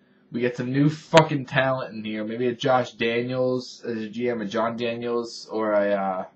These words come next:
Bobby Valentine. Something like, as manager Bobby Valentine. Just anybody. I'm so glad they're gone.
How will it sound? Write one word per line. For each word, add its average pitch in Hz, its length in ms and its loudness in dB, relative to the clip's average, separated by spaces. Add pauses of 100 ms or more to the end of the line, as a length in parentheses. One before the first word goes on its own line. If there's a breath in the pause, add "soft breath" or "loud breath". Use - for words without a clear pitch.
(720 soft breath)
Bobby 120 280 4
Valentine. 120 920 0
Something 165 340 4
like, 143 320 0
as 113 280 0 (120)
manager 113 400 0
Bobby 110 220 2
Valentine. 113 720 -2 (480 soft breath)
Just - 300 -14
anybody. 113 800 2
I'm 127 160 -6
so 147 260 6
glad 135 320 4
they're 120 140 2
gone. 110 400 0